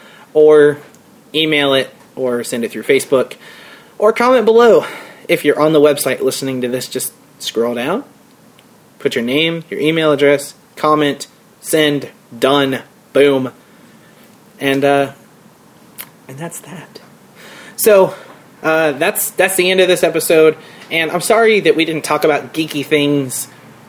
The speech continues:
you know, to some crazy extreme, or maybe a, a subject that you would like in particular, but I wanted to get this off my chest. I wrote about it on the, the website.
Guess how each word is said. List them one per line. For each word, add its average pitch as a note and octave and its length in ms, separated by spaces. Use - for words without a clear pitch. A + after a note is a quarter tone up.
you C3 140
know, A#2 280
to C#3 160
some C#3+ 280
crazy C#3+ 400
extreme, C#3 540
or B2 180
maybe D3+ 340
a, A2 340
a A#2 120
subject E3 640
that B2 100
you C3 100
would B2 120
like C#3 180
in C3 100
particular, D3 720
but G#3 160
I G#3 80
wanted C4 240
to B3 60
get F#3+ 180
this F#3+ 160
off E3+ 220
my C#3 100
chest. E3 420
I C#3+ 100
wrote C#3 360
about C3 320
it C#3 180
on C3+ 300
the, A#2 340
the - 100
website. D#3 680